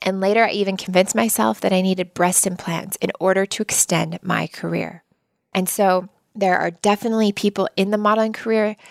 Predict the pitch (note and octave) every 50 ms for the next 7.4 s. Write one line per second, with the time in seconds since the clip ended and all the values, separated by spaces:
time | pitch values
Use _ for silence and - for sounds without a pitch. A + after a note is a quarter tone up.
0 | - - - F#3 F3 - F3 F3 F3 F3 F3 - - - - G3+ F3+ E3 - F3
1 | - - - F3 F3 E3 E3 E3+ F3+ F#3+ - - A3 G#3+ A3 - B3+ A#3+ - -
2 | - _ - - G#3+ G#3 G#3 A3 A3+ A#3+ - _ _ - - A#3 - - - A3+
3 | A3 G#3+ G#3 G3+ G#3 A3+ _ _ _ _ _ - - - - F#3 F#3 F#3 - -
4 | F#3+ F#3+ G3 G#3 G#3+ G#3 - - - G3 F#3+ - A3 G#3 G3 - - E3+ F3+ F3
5 | E3+ E3 E3+ F#3 F3+ - - E3+ E3 E3+ E3 E3+ - - F#3+ G3 - - - C4
6 | C#4 D4+ D4 - - - - _ _ _ _ _ _ _ _ _ - F#3+ - A3
7 | F#3+ F#3 F#3+ F#3 F3+ E3+ F3